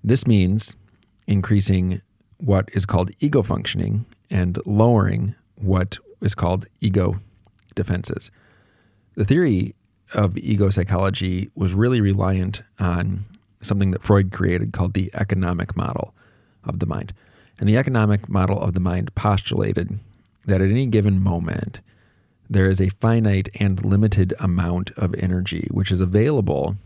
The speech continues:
to us, right? Um, our body only has so much energy at any given moment. Our mind only has so much energy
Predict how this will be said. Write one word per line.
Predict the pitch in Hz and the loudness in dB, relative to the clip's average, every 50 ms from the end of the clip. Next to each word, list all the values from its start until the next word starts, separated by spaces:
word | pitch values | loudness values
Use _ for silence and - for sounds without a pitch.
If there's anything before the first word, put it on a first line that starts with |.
| - - - - - - - _ _ - | -20 -20 -20 -20 -20 -20 -20 _ _ -12
to | - - - 131 117 95 95 95 98 _ _ _ _ _ _ _ - - | -4 0 2 4 4 4 2 2 -2 _ _ _ _ _ _ _ -8 -6
us, | - 98 - - - - - - _ _ _ - | -4 -4 -4 -6 -12 -16 -18 -20 _ _ _ -8
right? | - 98 92 95 98 - _ _ - | -4 -2 -2 -2 -2 -4 _ _ -4
Um, | 95 85 - - - - | -4 -2 -2 -4 -6 -6
our | - - 98 | -4 -2 0
body | 98 101 101 107 113 113 | 2 2 2 4 2 2
only | 110 101 98 101 98 | 2 2 2 2 2
has | 92 90 92 | 2 0 0
so | - 98 | 0 0
much | 92 92 95 92 - - | 0 0 -2 -4 -4 -2
energy | 98 95 90 92 95 101 98 - - _ _ _ _ _ _ _ _ _ - | -2 0 0 -2 -2 -4 -4 -6 -8 _ _ _ _ _ _ _ _ _ -6
at | - 98 98 | -6 -6 -4
any | - 92 95 | -2 -2 0
given | 92 98 92 92 92 | 0 0 0 0 0
moment. | 92 101 98 98 98 - | -2 -2 -2 -4 -4 -2
Our | - 101 | 0 0
mind | 92 87 87 87 87 87 101 101 - - - _ _ _ _ _ _ _ _ - | 2 2 0 0 0 0 -2 -2 -4 -6 -12 _ _ _ _ _ _ _ _ -2
only | - 95 92 95 92 | 0 0 2 2 0
has | 87 87 85 95 | 0 -2 -4 -2
so | - - 101 | -2 -2 0
much | 101 104 101 - - | 0 0 -2 -4 -4
energy | - 85 90 85 - - - 50 - | -4 -2 -2 -2 -4 -4 -6 -6 -8